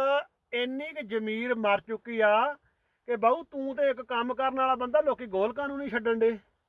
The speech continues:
ਉਹ ਲੋਕੀ ਮਰਿਆਂ ਦੇ ਪੈਸੇ ਖਾਈ ਜਾਂਦੇ ਆ, ਲੋਕੀ ਆ ਸੇਵਾ ਸੁਸਾਇਟੀਆਂ ਬਣਾ ਕੇ ਪੈਸੇ ਖਾਈ ਜਾਂਦੇ ਆ।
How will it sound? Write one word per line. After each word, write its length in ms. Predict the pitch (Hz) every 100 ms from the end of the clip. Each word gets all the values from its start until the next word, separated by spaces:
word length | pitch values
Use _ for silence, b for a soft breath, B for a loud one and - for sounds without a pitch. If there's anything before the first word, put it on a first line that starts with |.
| _ _ _ _ _ _ _ _ _ _ _ _ _ -
ਉਹ 100 | 240
ਲੋਕੀ 280 | 233 240
ਮਰਿਆਂ 360 | 254 214 196 196
ਦੇ 100 | 202
ਪੈਸੇ 280 | 208 214 220
ਖਾਈ 240 | 214 226
ਜਾਂਦੇ 340 | 226 226 220 220
ਆ, 140 | 208 - _ _ _ _ _ _ _ _ _ _ _ _ 180
ਲੋਕੀ 440 | 208 247 302 320
ਆ 240 | - 254
ਸੇਵਾ 400 | 269 - 240 254
ਸੁਸਾਇਟੀਆਂ 520 | 277 247 254 262 277 277
ਬਣਾ 240 | 262 240
ਕੇ 100 | 220
ਪੈਸੇ 300 | 233 233 233
ਖਾਈ 260 | 220 226 226
ਜਾਂਦੇ 360 | 226 220 220
ਆ। 160 | 220